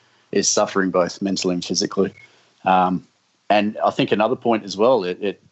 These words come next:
it sort of draws on that title of post-traumatic stress disorder that a lot of people will refer to.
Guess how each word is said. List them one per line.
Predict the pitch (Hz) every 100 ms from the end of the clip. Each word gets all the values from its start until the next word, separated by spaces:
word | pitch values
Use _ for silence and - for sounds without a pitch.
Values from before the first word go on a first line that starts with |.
| -
it | -
sort | - 117
of | 90
draws | 110 107
on | 107
that | 101 92
title | - 107 101
of | 87 -
post-traumatic | - 104 - 101 98 95
stress | - - 104 - -
disorder | - - 107 127 151
that | 123
a | 101
lot | 104 101
of |
people | 113 110 104
will | 101
refer | 95 123 147
to. | 190 208